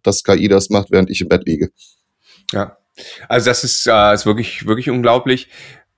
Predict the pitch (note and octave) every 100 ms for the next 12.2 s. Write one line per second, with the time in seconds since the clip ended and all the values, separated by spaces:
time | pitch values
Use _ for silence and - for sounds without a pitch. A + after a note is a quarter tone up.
0 | _ G#2 - - G2+ A2 G2 F#2 G#2+ B2+
1 | - - A#2+ - G#2+ A2+ A#2 A2+ B2+ -
2 | C#3+ - B2+ A2+ D3 D3 - - - C#3+
3 | D3 D#3+ F3 D#3 B2 - A#2+ A2+ - A2
4 | A#2+ A2+ E2 A#2+ A#2+ A2+ A2+ G#2 A2 G#2+
5 | A2 G2+ F#2+ A#2 B2+ C#3 F#3 G3 _ C3+
6 | D#3+ _ _ - G2 F#2+ - F#2 D#2+ F2+
7 | F#2 F2 F#2+ F#2+ F#2 E2 G2 G#2+ D#2+ F#2+
8 | G2 D#2 D#2 F#2+ F2 _ - B2 C3+ B2
9 | A2 G#2+ - G2 G2+ A#2 A2 A#2 - A2+
10 | G#2 G#2 G#2+ G#2 G#2+ G#2 G2+ G2+ G2+ G2+
11 | G2+ G2 G2 G#2 F#2+ F2+ F2 E2+ - -
12 | -